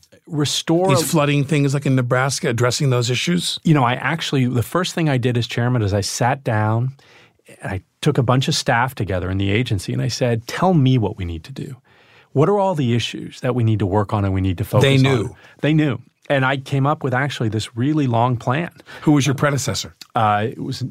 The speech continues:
Speaker 1: man named Dale Klein.
Speaker 2: And he was appointed by?
Speaker 1: Uh, President Bush.
Speaker 2: Pro-industry.
Speaker 1: Pro-industry.
Speaker 2: Okay.
Speaker 1: Yeah, absolutely. Yeah. And so I was, here I was, this, um, you know, really, if anything, you could characterize me as agnostic about nuclear technology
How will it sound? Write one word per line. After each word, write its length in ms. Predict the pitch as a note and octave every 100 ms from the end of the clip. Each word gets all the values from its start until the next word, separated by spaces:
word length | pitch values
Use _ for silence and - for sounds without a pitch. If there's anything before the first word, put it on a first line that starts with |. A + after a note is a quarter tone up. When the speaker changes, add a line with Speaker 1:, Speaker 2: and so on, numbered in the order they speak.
| C#3+
Speaker 1:
man 280 | C3+ A#2 A2
named 200 | G#2 F#2
Dale 220 | A2+ G#2
Klein. 480 | - G#2 F2+ F2 A#2 -
Speaker 2:
And 100 | G2+
he 100 | C3
was 220 | B2 G#2+
appointed 400 | G#2+ - A2 G#2+
by? 300 | G#2+ F#2+ F#2+ _ - -
Speaker 1:
Uh, 160 | A2+ G2
President 340 | - G2+ F#2+
Bush. 220 | G2+ - - - -
Speaker 2:
Pro-industry. 600 | - B2+ A#2+ A2 - - -
Speaker 1:
Pro-industry. 460 | B2 F#2+ E2 - -
Speaker 2:
Okay. 160 | F#2 G#2+
Speaker 1:
Yeah, 60 |
absolutely. 440 | - G2 - - - -
Yeah. 160 | - - - - - -
And 200 | - A2+
so 100 | C#3
I 180 | A#2 D3
was, 240 | C#3+ A#2+ -
here 160 | C3
I 60 | A2+
was, 300 | G#2+ G#2 F2
this, 340 | G2+ F2+ -
um, 480 | A2+ F#2 F2 F2+ - -
you 80 |
know, 80 | G#2
really, 540 | F#2 G2+ F#2+ F#2+ F#2+ C3+ - - _ - -
if 120 | A#2+
anything, 240 | A#2 A2 F#2+
you 120 | F2+
could 100 | E2+
characterize 440 | A2 F#2 G2 F#2+
me 140 | F2 F2
as 200 | E2 D#2+
agnostic 720 | - E2 F#2 G2+ A#2 - -
about 320 | G2+ F#2 F2+ -
nuclear 360 | G#2+ F#2 F2+
technology 680 | F2 F2+ - D#2 E2+ G2 -